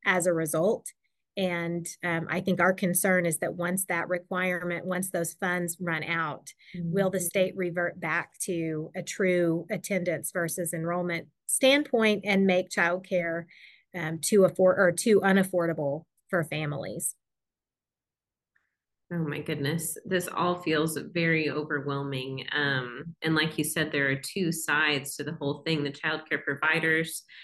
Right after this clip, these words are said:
Speaker 2: and the incentivizations there, and then the people who need childcare, and how can we kind of fit both problems into a solution. And I'm just really hopeful,
Speaker 1: <clears throat>
Speaker 2: um,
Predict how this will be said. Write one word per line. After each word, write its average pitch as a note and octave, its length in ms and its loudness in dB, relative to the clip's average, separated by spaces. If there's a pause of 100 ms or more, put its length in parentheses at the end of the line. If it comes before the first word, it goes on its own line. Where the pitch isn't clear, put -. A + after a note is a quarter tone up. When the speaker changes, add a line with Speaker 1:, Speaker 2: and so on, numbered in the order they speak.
(140)
Speaker 2:
and D#3 120 0
the C#3+ 60 4
incentivizations D3+ 1000 0
there, E3 320 4
and D#3 200 0
then D3 280 -2
the C#3 260 -2
people D3 300 -4
who D#3 100 -2
need E3+ 320 -2
childcare, D#3 840 0
and C#3 160 -4
how E3 140 0
can E3 220 -4
we D3 340 -2 (400)
kind F3 160 -2
of D3+ 100 -2 (140)
fit E3+ 320 0 (160)
both E3 320 2 (400)
problems C#3+ 600 0
into D#3 340 -4
a C3+ 80 0
solution. C#3 760 -4
And C#3 220 -2
I'm C#3 200 0
just C#3+ 240 -8
really D#3+ 220 0
hopeful, D#3 500 2 (260)
Speaker 1:
<clears throat> - 220 -18
Speaker 2:
um, - 640 0